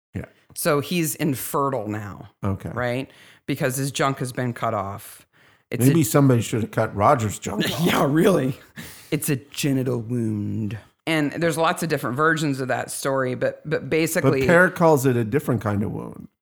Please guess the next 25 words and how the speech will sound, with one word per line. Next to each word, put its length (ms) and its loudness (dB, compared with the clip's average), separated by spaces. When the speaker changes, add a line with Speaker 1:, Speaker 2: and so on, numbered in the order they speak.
Speaker 2:
Um, 200 -2
he 120 0
calls 260 0
it 100 -4
the 80 -4
dolorous 640 0
wound. 480 -4
Speaker 1:
Yes. 580 -6
Speaker 2:
Right? 400 -6
Which 220 -6
is 400 -4
a 120 -2
doleful, 920 -2
Speaker 1:
Yes, 100 -2
Speaker 2:
sad. 400 -2
Speaker 1:
sad. 520 -6
Speaker 2:
It's 180 -8
the 180 -6
ending 500 0
wound. 160 -2
Speaker 1:
I 100 6
would 200 6
be 120 4
very 300 2
sad. 480 -6